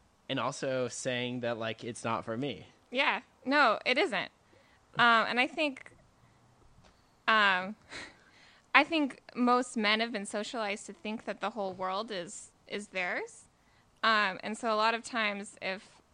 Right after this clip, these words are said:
Speaker 2: some type of movement or thing is presented, um, you know, only to women, they get a little, like, thrown off, except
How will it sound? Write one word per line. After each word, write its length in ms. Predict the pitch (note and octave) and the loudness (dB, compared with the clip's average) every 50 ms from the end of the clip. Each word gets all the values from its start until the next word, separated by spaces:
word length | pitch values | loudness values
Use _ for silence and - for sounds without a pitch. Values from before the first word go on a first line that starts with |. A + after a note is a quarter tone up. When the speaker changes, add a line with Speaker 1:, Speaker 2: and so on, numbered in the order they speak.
| _ - | _ -16
Speaker 2:
some 240 | - - A#3+ A3 A3+ | -10 -8 -6 -6 -4
type 240 | B3 A#3 G#3 - | -6 -6 -6 -6
of 120 | G3+ G3 A#3 | -8 -10 -8
movement 520 | G#3 G3+ G#3 G#3+ A3+ G3+ G3 G3 G3 - - | -6 -6 -6 -6 -6 -4 -4 -4 -6 -6 -8
or 120 | - F#3 | -10 -10
thing 460 | G3 - _ _ _ - A#3+ A#3 A3 G#3 | -10 -12 _ _ _ -4 -4 -4 -2 -4
is 200 | G3+ F#3 G3 - | -4 -6 -8 -12
presented, 760 | - - - A3 - G#3+ G3 F#3+ G#3 - - G3 F#3 F3+ F3 - _ _ - - _ _ _ _ _ _ _ _ _ - | -12 -10 -10 -8 -6 -4 -4 -4 -6 -6 -6 -4 -4 -6 -6 -10 _ _ -20 -20 _ _ _ _ _ _ _ _ _ -8
um, 380 | G3 G3 F#3 F3+ F3 E3+ D#3+ - - - | -4 -2 -2 -2 -2 -4 -8 -12 -14 -10
you 120 | - A3 | -6 -4
know, 180 | G#3 F#3+ F3+ - - - | -2 -2 -4 -4 -4 -4
only 280 | G#3 G#3+ G#3+ G#3 G#3 | -4 -2 -2 -4 -6
to 180 | G#3 - - G3+ | -6 -8 -8 -6
women, 280 | G3 G3 G#3 A#3+ C4 C4+ | -6 -4 -4 -2 -2 -2
they 120 | B3 A3 | -2 -2
get 160 | G3 G#3 G3+ | -2 0 -2
a 60 | G3 G3 | -2 -2
little, 320 | G3 G3 F#3 F#3+ G3 F#3+ | -4 -4 -4 -4 -6 -6
like, 260 | F3+ F3 F3 - - - _ _ - _ _ _ _ _ _ - | -6 -6 -8 -8 -10 -12 _ _ -20 _ _ _ _ _ _ -12
thrown 300 | - - G#3+ G3+ F#3+ F#3+ | -6 -4 -2 0 0 -2
off, 280 | F#3+ G3+ B3+ - - | -2 -2 -4 -4 -6
except 280 | C4 - - A3+ G3+ | -8 -4 -4 -4 -4